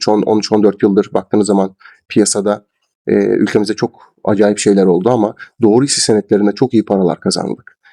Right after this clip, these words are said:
Yani kazanmaya da devam edeceğiz. O yüzden doğru yatırımlar yapmaya çalışın. Size tek söyleyebileceğim bu. E, umarım hayatınızda doğru kararlar alarak sonuca ulaşır, emeğinizin karşılığını alırsınız. Çünkü bu ülkede ek bir şeyler yapmadığınız sürece ve bulunduğunuz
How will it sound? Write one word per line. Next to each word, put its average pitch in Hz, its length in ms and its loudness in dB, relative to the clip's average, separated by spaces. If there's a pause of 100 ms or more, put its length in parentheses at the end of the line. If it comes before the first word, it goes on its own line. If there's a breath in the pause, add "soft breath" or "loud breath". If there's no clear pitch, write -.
(100)
Yani 104 140 0
kazanmaya 113 400 0
da 107 100 -6
devam 120 240 2
edeceğiz. 98 400 -4
O 135 120 4
yüzden 113 260 0 (360 soft breath)
doğru 120 260 2
yatırımlar 110 420 0
yapmaya 90 300 -4
çalışın. - 260 -8
Size 104 260 0
tek 113 200 -2
söyleyebileceğim 104 720 2
bu. 190 200 -2 (580 soft breath)
E, 110 160 2
umarım 120 380 -2 (100)
hayatınızda 107 720 0
doğru 110 220 4
kararlar 92 380 -2
alarak 107 460 0 (360)
sonuca 107 380 -2
ulaşır, 110 440 -2 (480)
emeğinizin 107 340 2
karşılığını 101 400 -2
alırsınız. 101 540 -2
Çünkü 107 240 -4
bu 110 100 2
ülkede 110 440 0 (420)
ek 123 200 -2
bir 113 40 -4
şeyler 107 280 0
yapmadığınız 101 460 0
sürece 92 420 0 (580)
ve 101 340 0
bulunduğunuz 107 540 0